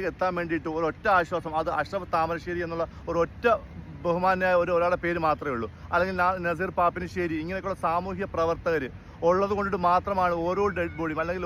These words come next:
ഓരോ മയ്യത്ത് നാട്ടിലേക്ക് എത്തുക. ആ മ-, മയ്യത്തിനെയൊക്കെ ശവം എന്ന് വിളിച്ചുകൊണ്ടും ഇവരെയൊക്കെ ശവം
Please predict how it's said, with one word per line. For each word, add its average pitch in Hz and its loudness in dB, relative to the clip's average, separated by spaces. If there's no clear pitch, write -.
ഓരോ 202 0
മയ്യത്ത് 170 -2
നാട്ടിലേക്ക് 156 0
എത്തുക. 120 -4
ആ 196 8
മ-, 196 2
മയ്യത്തിനെയൊക്കെ 180 2
ശവം 175 4
എന്ന് 185 -2
വിളിച്ചുകൊണ്ടും 170 -4
ഇവരെയൊക്കെ 196 0
ശവം 185 2